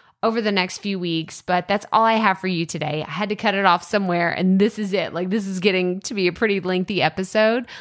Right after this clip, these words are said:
But go check out the show notes, crystalprofit dot com forward slash episode two seventy-nine,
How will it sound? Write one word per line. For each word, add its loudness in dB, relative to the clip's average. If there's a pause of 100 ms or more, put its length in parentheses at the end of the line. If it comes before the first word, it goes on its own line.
(220)
But 0
go 4
check 0
out 4
the -2
show 0
notes, 0
crystalprofit 0
dot 2
com 2
forward -2
slash -2
episode -2
two -2
seventy-nine, 2